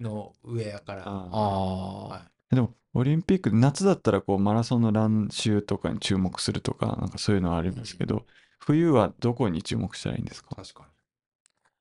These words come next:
Speaker 3: まあ、競技によるよね。何が一番人気なんだろうね、冬のオリンピックって。やっぱ花形はアルペンスキーなのかな？
Speaker 2: わからない。
Speaker 3: <laughs>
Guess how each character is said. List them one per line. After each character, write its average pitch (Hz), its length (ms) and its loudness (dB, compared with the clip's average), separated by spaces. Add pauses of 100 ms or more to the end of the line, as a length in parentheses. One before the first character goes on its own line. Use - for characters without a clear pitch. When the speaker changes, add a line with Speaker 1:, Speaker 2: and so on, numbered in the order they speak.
(160)
Speaker 3:
ま - 100 -8
あ、 - 60 -4
競 - 280 0
技 104 360 2
に 104 140 2
よ 113 140 2
る 113 100 0
よ 87 100 -2
ね。 90 360 -2 (1800)
何 208 200 4
が 185 60 2
一 120 140 0
番 107 160 2
人 107 100 2
気 107 120 -4
な 107 100 0
ん 101 60 -4
だ 95 60 -4
ろ 87 60 -8
う 90 40 -6
ね、 92 60 -4
冬 101 200 -4
の 95 100 0
オ 95 40 -2
リ 92 100 -2
ン 90 80 -2
ピ - 100 -8
ッ - 60 -12
ク - 120 -14
っ - 120 -20
て。 110 80 -4
や 117 100 0
っ - 20 -10
ぱ 123 160 0
花 131 240 -2
形 165 200 -2
は 147 180 2
ア 143 40 4
ル 147 40 -4
ペ 151 140 -4
ン 151 60 -4
ス 143 60 -4
キ 151 100 -6
ー - 20 0
な 113 100 -2
の - 60 -8
か 113 100 -14
な？ 98 220 -8 (1800)
Speaker 2:
わ 98 100 2
か 95 160 0
ら 92 120 2
な 82 200 -4
い。 - 140 -20 (280)
Speaker 3:
<laughs> - 120 8